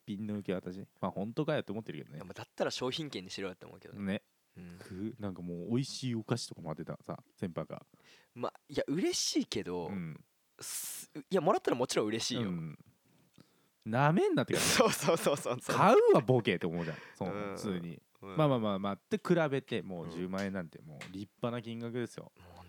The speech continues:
Speaker 2: 当に感謝感激やね、
Speaker 1: もうボーナスのね、
Speaker 2: あれ。
Speaker 1: 何分の一かわかんないけど、まあ、
Speaker 2: うん。
Speaker 1: え、これ税金かかんの？
Speaker 2: かかんないようにしてくれてる。
Speaker 1: 最高じゃん。え、だからさ、十万現生ってことさ、ボーナスで、その、かかんないようにしてるってことは、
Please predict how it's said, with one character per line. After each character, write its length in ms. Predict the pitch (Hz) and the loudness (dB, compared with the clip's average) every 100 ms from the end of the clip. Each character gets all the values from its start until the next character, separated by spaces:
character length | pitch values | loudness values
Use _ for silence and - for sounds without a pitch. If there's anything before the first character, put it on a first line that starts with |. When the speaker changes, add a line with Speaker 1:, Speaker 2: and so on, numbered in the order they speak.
| - | -18
Speaker 2:
当 80 | 85 | -10
に 80 | 113 | -4
感 240 | 110 85 | -4 -4
謝 120 | - | -8
感 140 | 85 82 | -12 -14
激 200 | 87 82 | -12 -4
や 60 | |
ね、 60 | 113 | 0
Speaker 1:
も 60 | |
う 40 | 117 | 2
ボ 60 | |
ー 40 | 107 | 0
ナ 100 | 92 | -2
ス 160 | - | -6
の 80 | 80 | -8
ね、 220 | 98 107 - | -6 -6 -6
Speaker 2:
あ 20 | |
れ。 80 | 95 | -4
Speaker 1:
何 120 | 95 | -4
分 140 | 87 87 | -4 -4
の 60 | |
一 140 | 87 - | -6 -4
か 100 | 82 | -6
わ 80 | |
か 80 | 82 | -6
ん 80 | 85 | -8
な 80 | 80 | -10
い 20 | |
け 100 | - | -12
ど、 140 | - 85 | -16 -10
ま 120 | 95 | -10
あ、 100 | 85 _ | -10 _
Speaker 2:
う 20 | |
ん。 260 | 85 80 82 | -18 -18 -12
Speaker 1:
え、 120 | 165 - | -10 -6
こ 80 | - | -2
れ 80 | 120 | -2
税 160 | 127 | -2
金 160 | 127 135 | -4 -4
か 100 | 127 | -4
か 120 | 139 | -2
ん 40 | 117 | -4
の？ 160 | - _ _ _ _ _ _ _ _ _ - | -8 _ _ _ _ _ _ _ _ _ -10
Speaker 2:
か 100 | - | -4
か 100 | 151 | -4
ん 60 | |
な 60 | 87 | -4
い 40 | |
よ 60 | 85 | -12
う 20 | |
に 60 | 87 | -12
し 60 | |
て 80 | - | -12
く 80 | 85 | -12
れ 60 | |
て 100 | 85 | -12
る。 80 | 85 - | -16 -8
Speaker 1:
最 260 | - 101 | -2 -2
高 180 | - 139 | 0 -2
じ 60 | 135 | -2
ゃ 40 | |
ん。 80 | 80 _ _ _ _ | -6 _ _ _ _
え、 40 | 143 | -6
だ 80 | 120 | -4
か 80 | |
ら 60 | 92 | -4
さ、 300 | 95 82 - _ _ _ - | -6 -8 -8 _ _ _ -14
十 180 | 127 147 | -4 -2
万 140 | 151 | 0
現 180 | 117 147 156 | 0 -2 -2
生 200 | 160 151 | -2 -2
っ 20 | 151 | -2
て 80 | |
こ 60 | 95 | -4
と 80 | 78 | -8
さ、 180 | - - _ _ _ | -14 -16 _ _ _
ボ 120 | 113 | -6
ー 20 | |
ナ 100 | 113 | -4
ス 320 | 110 - 101 95 | -6 -6 -6 -4
で、 300 | 98 95 - - | -4 -6 -10 -12
そ 60 | |
の、 240 | 104 98 - _ - | -10 -10 -14 _ -14
か 100 | - | -8
か 100 | 131 | -6
ん 20 | |
な 60 | |
い 40 | 101 | -6
よ 40 | |
う 40 | 85 | -8
に 60 | |
し 80 | - | -6
て 80 | 143 | -6
る 40 | |
っ 40 | 135 | -6
て 80 | |
こ 80 | 113 | -6
と 80 | 139 | -4
は、 240 | 175 123 | -4 -6